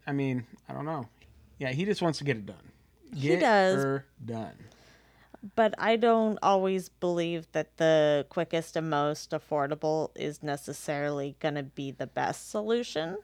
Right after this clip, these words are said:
Speaker 1: Mm-hmm.
Speaker 2: So I am within that belief of you always get three quotes.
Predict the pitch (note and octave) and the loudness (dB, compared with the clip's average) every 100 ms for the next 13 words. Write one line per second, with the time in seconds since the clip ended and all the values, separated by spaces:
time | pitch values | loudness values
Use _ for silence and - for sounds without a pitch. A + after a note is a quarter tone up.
0 | D3+ C3+ C3+ C#3+ - F#3+ F3 - E3+ E3+ | -10 -8 -8 -8 0 2 2 0 0 0
1 | E3+ E3+ - D#3+ D#3 D3+ D3+ D3+ - - | 0 -2 0 0 0 -2 -2 -6 -8 -2
2 | F3+ F3+ - A3+ A#3+ A#3+ A#3 A#3 A#3 - | -2 -2 -6 -2 -2 0 0 0 -2 -8
3 | _ - F#3+ F3+ - F#3 F3 E3+ F3 - | _ -8 -4 -4 -4 -4 -2 -4 -6 -6
4 | E3+ D3 - D3+ D#3 D#3+ D#3+ - D3 - | -4 -4 -4 0 0 0 -4 -6 -6 -6
5 | E3+ E3+ E3 F3+ G3+ A#3 - - | -8 -8 0 2 2 0 -8 -20